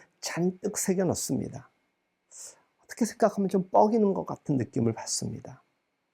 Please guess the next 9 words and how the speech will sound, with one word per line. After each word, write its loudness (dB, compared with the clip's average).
개인적으로 0
그렇게 -6
좋아하는 2
장면은 0
아닙니다. -4
저는 8
그런 6
명함을 6
받으면, -2